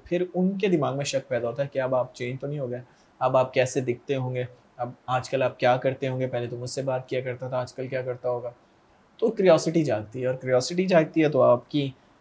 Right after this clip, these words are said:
value बढ़ती है, फिर वो detective बनते हैं, आपकी life में घुसते हैं और आपके पास आते हैं।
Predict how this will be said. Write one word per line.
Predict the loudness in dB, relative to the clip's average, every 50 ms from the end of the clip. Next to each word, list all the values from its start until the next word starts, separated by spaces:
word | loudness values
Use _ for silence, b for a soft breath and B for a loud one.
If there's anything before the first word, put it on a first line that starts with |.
| _ -14
value | -6 -2 0 2 4 4 4 4 4
बढ़ती | 2 0 0 -2 -4 -4
है, | -4
फिर | -4 -4 -4 -4
वो | -4 -2 -2 -2 -2 -2 -4
detective | -4 -6 -2 2 2 0 2 2 0 0 0
बनते | 0 -2 -2 -4 -6 -6
हैं, | -6
आपकी | -6 -6 -4 -2 0
life | 0 0 0
में | -4 -6
घुसते | -8 -8 -8 -8 -8
हैं | -8 -6
और | -4 -4
आपके | -4 -6 -6 -6 -4
पास | -2 -2 -2 -2 -4
आते | -8 -10 -10
हैं। | -14 -18